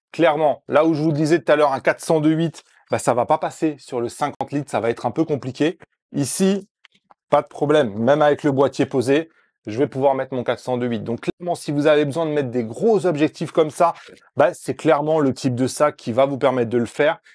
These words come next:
C'est la même chose ici, le deux cents six cents, il paraît presque petit, hein, pour ce genre de sac. Je pense que le deux cents six cents,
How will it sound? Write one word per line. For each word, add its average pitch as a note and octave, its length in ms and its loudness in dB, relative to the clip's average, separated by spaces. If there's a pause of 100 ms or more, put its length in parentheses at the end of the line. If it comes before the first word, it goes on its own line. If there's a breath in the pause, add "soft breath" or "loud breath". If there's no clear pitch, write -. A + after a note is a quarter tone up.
(160 soft breath)
C'est - 180 -6
la A2+ 60 2
même A#2+ 160 -4
chose B2 260 -4
ici, G#2 240 -4
le A#2+ 80 -2
deux A#2 160 -2
cents B2 160 -4
six B2 160 -6
cents, D3 160 -2
il - 140 -6
paraît G#2+ 180 2
presque C3 320 -6
petit, B2 420 -6
hein, G#2+ 160 -10
pour - 140 -14
ce - 100 -6
genre A#2 180 -2
de A#2 60 -2
sac. C#3 280 2
Je A#2 60 0
pense D#3 220 2
que - 60 2
le C#3+ 80 2
deux C3+ 140 2
cents C#3+ 140 0
six C#3 140 -4
cents, - 220 0